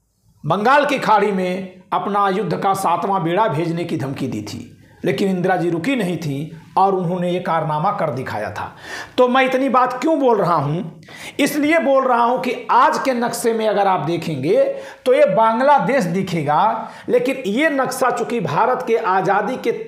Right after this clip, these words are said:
तुरंत बाद का है, तो यहाँ आपको ये उसी रंग में दिख रहा है जिस रंग में पाकिस्तान है, यानी ये प-, पूर्वी पाकिस्तान। तो भारत की एक चुनौती ये भी थी कि जब ये विभाजित हुआ तो दोनों ही तरफ पाकिस्तान है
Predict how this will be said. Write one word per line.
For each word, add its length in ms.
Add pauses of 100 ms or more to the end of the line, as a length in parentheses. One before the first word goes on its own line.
(300)
तुरंत 240
बाद 320
का 100
है, 280 (540)
तो 80
यहाँ 420
आपको 260
ये 440 (200)
उसी 280
रंग 240
में 200
दिख 180
रहा 160
है 100
जिस 180
रंग 180
में 160
पाकिस्तान 560
है, 80
यानी 200
ये 120
प-, 400
पूर्वी 220
पाकिस्तान। 720 (600)
तो 100
भारत 520
की 160
एक 180
चुनौती 360
ये 120
भी 140
थी 460 (260)
कि 80
जब 180
ये 80
विभाजित 540
हुआ 220
तो 140
दोनों 480
ही 100
तरफ 340
पाकिस्तान 520
है 480